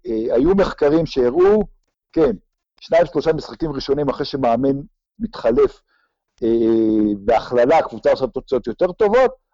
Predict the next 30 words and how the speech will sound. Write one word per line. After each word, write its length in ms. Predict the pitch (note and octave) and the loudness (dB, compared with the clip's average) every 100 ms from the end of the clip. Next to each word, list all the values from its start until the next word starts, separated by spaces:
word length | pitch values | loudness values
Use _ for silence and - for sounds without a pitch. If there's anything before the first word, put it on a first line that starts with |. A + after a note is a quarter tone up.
| - | -2
אבל 180 | C#3 F3 | 0 0
אם 60 | |
אתה 140 | E3+ F3+ | 0 -2
סופר 440 | D3 - F3+ D3 - _ _ _ _ _ _ - | -2 0 2 2 -4 _ _ _ _ _ _ -10
עשרה 380 | - - D3+ F3+ | -6 0 2 2
או 40 | |
חמש 200 | - D3 | 2 2
עשרה 240 | G3+ G3+ | 0 0
משחקים, 520 | G3 - - - D#3+ F#3 - | -4 -4 -6 0 0 0 -6
היא 80 | - | -8
פחות 200 | B2+ D#3+ | -2 0
או 60 | D#3+ | 0
יותר 160 | D3 | 0
עושה 240 | C#3 C3+ C#3 | 0 0 -2
מה 120 | C3 | 0
שהיא 120 | B2 | -2
עשתה 180 | A2 B2+ | -2 -2
לפני 260 | A2 B2 | -2 -6
שאותו 260 | A#2+ A2+ A#2 | -8 -6 -4
מאמן 320 | A2 G#2+ G#2+ | -4 -4 -6
הלך. 240 | G2+ F#2+ - _ _ | -8 -12 -16 _ _
כמובן 260 | B2+ C3 E3 | -2 2 2
שיש 160 | E3 | 2
כאלה 160 | - D#3 | 2 0
שמצליחים, 640 | - C3+ - - - C4 - _ - | 0 -4 -6 -8 -6 -6 -6 _ -2
אבל 140 | C3+ | 0
יש 100 | D#3+ | 0
גם 80 | E3 | -2
כאלה 240 | C3+ C#3+ C#3+ | 0 0 0
שנכשלים. 600 | C3+ B2 - A2+ G2+ | -4 -8 -8 -8 -8